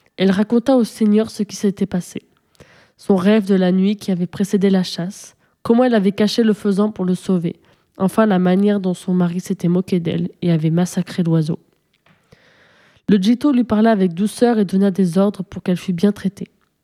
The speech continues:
Il commanda ensuite à ses officiers de s'emparer du mari.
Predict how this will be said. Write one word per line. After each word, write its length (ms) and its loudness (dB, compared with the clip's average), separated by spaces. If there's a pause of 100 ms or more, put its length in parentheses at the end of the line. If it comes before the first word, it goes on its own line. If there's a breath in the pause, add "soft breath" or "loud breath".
(140)
Il 100 -2
commanda 360 2
ensuite 340 -2
à 60 0
ses 220 -4
officiers 400 -2
de 120 -2
s'emparer 460 -2
du 120 -4
mari. 480 -6